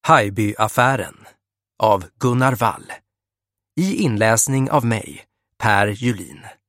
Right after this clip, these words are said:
Ljudboken är tidigare utgiven i textform under titeln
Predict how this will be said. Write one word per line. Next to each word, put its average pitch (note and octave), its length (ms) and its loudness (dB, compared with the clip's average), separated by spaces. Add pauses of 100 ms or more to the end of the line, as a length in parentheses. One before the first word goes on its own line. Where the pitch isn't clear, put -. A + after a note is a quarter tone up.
(1400)
Ljudboken C#3+ 680 -2
är E3 80 2
tidigare C#3 600 -2
utgiven G#2 600 -2
i B2 100 0
textform - 840 -4 (260)
under C#3+ 240 2
titeln C3 580 0